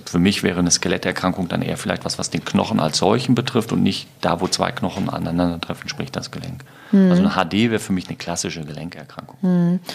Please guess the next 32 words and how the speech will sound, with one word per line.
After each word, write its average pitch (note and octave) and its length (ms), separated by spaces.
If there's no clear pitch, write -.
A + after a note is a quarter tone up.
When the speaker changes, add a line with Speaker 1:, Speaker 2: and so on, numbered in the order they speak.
Speaker 2:
H - 160
D G3+ 220
ist, G#3 140
glaube F3+ 260
ich, - 100
für - 320
viele G3 600
Tierhalter, F#3 800
Hundehalter G3 760
zumindest F#3 600
wirklich - 640
ein F3 100
Begriff. G#3+ 480
Man F3 120
hat's G3 80
Speaker 1:
Zumindest G#2+ 340
die - 60
Abkürzung. - 500
Speaker 2:
Genau, G3+ 420
die F#3+ 160
Abkürzung. B3 800
Speaker 1:
<laughs> - 40
Speaker 2:
Ähm, G3+ 280
vielleicht G3+ 600
sprichst - 420
du - 20
einmal F#3+ 320
aus, F#3+ 380
was F#3 180
das F3+ 380
dann, F3 320
ähm, E3 460